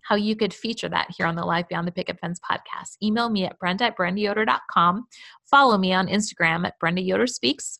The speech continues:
or on Facebook at Brenda Yoder Speaker. And I am scheduling speaking engagements for twenty twenty and twenty twenty-one. I would love to speak at your church,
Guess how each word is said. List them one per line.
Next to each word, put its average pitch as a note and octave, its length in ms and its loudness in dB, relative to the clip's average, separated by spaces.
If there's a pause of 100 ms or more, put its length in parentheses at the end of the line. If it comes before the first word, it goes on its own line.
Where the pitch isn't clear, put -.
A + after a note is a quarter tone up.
or F#3+ 100 2
on F3+ 120 2
Facebook G#3 440 -4
at - 180 -4
Brenda F#3+ 200 -2
Yoder F3+ 240 -2
Speaker. C#4 500 -2 (680)
And G#3 480 2 (160)
I A3+ 220 6
am F4+ 180 0
scheduling D4 580 0
speaking E4 480 0
engagements G3 600 2
for G3+ 180 2
twenty C#4+ 560 -2
twenty C4+ 360 -4
and G3+ 100 0
twenty A#3 300 -4
twenty-one. G3+ 680 -4
I G#3 80 2
would G3 140 -4
love G3 300 2
to C#4+ 120 -2
speak - 400 -6 (400)
at G3 140 0
your F#3+ 180 2
church, - 540 -2